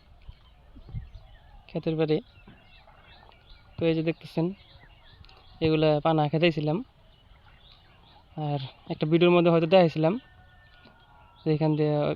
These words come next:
ই দিতাছি, বাঁশ দিয়ে বেড়া দিতাছি, কিন্তু এগুলো কিছুই নাই। মানে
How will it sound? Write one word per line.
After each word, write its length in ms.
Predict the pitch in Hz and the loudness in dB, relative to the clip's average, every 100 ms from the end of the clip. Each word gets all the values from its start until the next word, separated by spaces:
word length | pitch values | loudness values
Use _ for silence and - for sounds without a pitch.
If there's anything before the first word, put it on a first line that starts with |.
| - | -4
ই 20 | 165 | -4
দিতাছি, 320 | 165 165 - 151 214 - _ _ _ _ _ _ _ _ _ _ _ _ _ _ _ _ _ - - _ _ - - - - - - - - - - | -2 -4 -4 -8 -10 -18 _ _ _ _ _ _ _ _ _ _ _ _ _ _ _ _ _ -20 -20 _ _ -20 -20 -20 -20 -20 -20 -20 -20 -14 -2
বাঁশ 180 | 156 151 | 0 2
দিয়ে 100 | 160 | 2
বেড়া 160 | 165 151 | 2 2
দিতাছি, 280 | 147 156 151 185 - - - - - - - - _ - - | -2 -6 -6 -10 -12 -20 -20 -20 -20 -20 -20 -20 _ -20 -10
কিন্তু 160 | 160 156 156 | -2 0 2
এগুলো 180 | 160 160 | 2 0
কিছুই 220 | 190 165 156 | -2 0 0
নাই। 100 | 185 262 | 0 -2
মানে 140 | 165 | -2